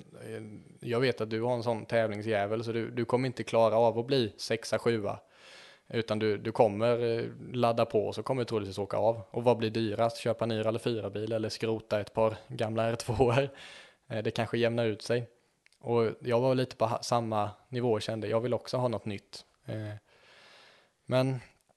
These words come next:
våran ekonomi tillåter inte det, att köpa in en bil privat för de pengarna, utan, eh, det är ju i så fall att lösa det på andra sätt. Antingen hyra en bil eller att få en, en sponsor, en bilhandlare och köpa in.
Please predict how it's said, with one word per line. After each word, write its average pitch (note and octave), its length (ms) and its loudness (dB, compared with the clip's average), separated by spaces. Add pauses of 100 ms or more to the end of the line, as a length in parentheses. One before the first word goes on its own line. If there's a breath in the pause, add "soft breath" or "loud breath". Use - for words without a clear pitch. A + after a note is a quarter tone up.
(440)
våran C3+ 460 6
ekonomi C3 440 0
tillåter A#2 420 0
inte C3 180 -2
det, B2 200 4
att B2 120 -6
köpa A#2 260 0
in G#2+ 140 -4
en A2+ 80 -4
bil G#2 280 0 (200)
privat A2 580 -2 (140)
för - 100 -8
de A2 140 -4
pengarna, G#2+ 400 -6 (100)
utan, A2 360 -4
eh, G#2+ 260 -4
det A#2 320 -4
är - 20 4
ju B2+ 60 4
i B2+ 40 2
så A#2+ 160 -2
fall A2+ 160 0
att A#2 60 2
lösa A2+ 260 2
det G#2+ 60 -4
på - 80 -4
andra G#2 200 -4
sätt. - 380 -6
Antingen A#2 280 -6
hyra A2+ 320 -2
en B2 80 -2
bil A#2 260 0
eller A2+ 300 0
att A2+ 80 -2
få A#2 140 0
en, A2 160 -2
en A#2+ 140 -4
sponsor, A2+ 460 -2
en A2+ 80 -2
bilhandlare G#2+ 560 -2
och A#2 80 -4
köpa A#2+ 280 0
in. A2+ 160 -4